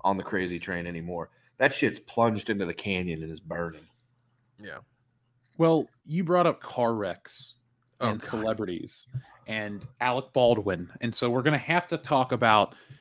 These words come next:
Speaker 3: uh, all of those things because there's one story that is all about those things. Now, Dion, uh, you've heard me talk about this actress before, and Heesh. Uh,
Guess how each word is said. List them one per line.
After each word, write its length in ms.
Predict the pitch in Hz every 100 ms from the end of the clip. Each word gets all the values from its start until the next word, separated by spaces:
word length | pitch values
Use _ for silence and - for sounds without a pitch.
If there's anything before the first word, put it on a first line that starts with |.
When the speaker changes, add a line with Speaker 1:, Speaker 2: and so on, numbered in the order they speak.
| -
Speaker 3:
uh, 340 | - 98 95 85 - _ _ _ _
all 180 | 139 143
of 60 | 127
those 260 | 127 120
things 280 | - 117 110
because 200 | 117 160
there's 180 | 170 139
one 280 | 135 208 233
story 600 | - 190 214 131 101 - _ _ -
that 120 | 139
is 120 | 135
all 220 | 131 156
about 300 | 160 127 117
those 160 | 107 101
things. 220 | 113 113
Now, 100 | 139
Dion, 520 | 123 226 269 269 247 - _ _ _ _ _ _
uh, 260 | 135 131 107 80 _ _ _ _
you've 200 | 165 254
heard 140 | 220 185
me 100 | 170
talk 280 | 156 147
about 220 | 131 120 113
this 120 | 110
actress 380 | 113 107 - 113
before, 580 | 110 - 110 117 156 - _ _ _ _ -
and 200 | 120 123
Heesh. 640 | - 143 131 143 - - - - - - -
Uh, 320 | 135 139 131